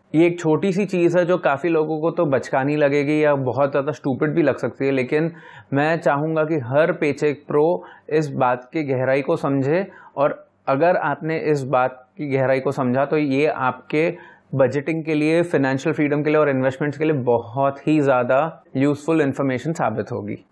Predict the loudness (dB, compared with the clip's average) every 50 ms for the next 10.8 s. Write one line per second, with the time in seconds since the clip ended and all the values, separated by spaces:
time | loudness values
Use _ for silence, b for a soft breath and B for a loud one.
0 | _ -2 0 0 2 2 0 0 -2 -4 -6 -4 -2 -2 -2 -4 -4 -4 -2 0
1 | 0 0 0 0 0 0 0 0 -2 -2 -2 -2 -2 -2 -4 -2 -2 -2 -2 0
2 | 0 0 0 0 0 0 0 0 0 -2 -2 -2 0 -2 -2 -2 -2 -2 -2 -2
3 | -2 0 2 2 2 2 2 2 2 2 0 0 2 0 0 0 -2 -2 0 -2
4 | -2 0 0 -2 0 0 0 0 0 0 -2 -2 -2 -2 0 0 0 0 0 -2
5 | -4 -4 -2 -2 -2 -2 -2 -2 -2 0 0 2 0 0 0 -2 -4 _ -2 -2
6 | -2 -2 -4 -4 -4 -6 -2 0 -2 -2 -2 -2 -2 -2 -2 0 0 0 2 0
7 | 0 B B B B B B B -6 -4 -2 -2 -2 -2 -4 -2 -2 0 0 0
8 | 0 -2 -2 -2 -2 -4 -4 -2 -2 -2 -2 0 0 0 0 2 2 2 0 -2
9 | -4 -8 _ _ -4 -2 -2 0 -2 -2 -2 -2 -4 -2 0 0 0 2 0 0
10 | -2 -2 -2 0 0 0 0 0 -4 -8 -10 -6 -4 -2 0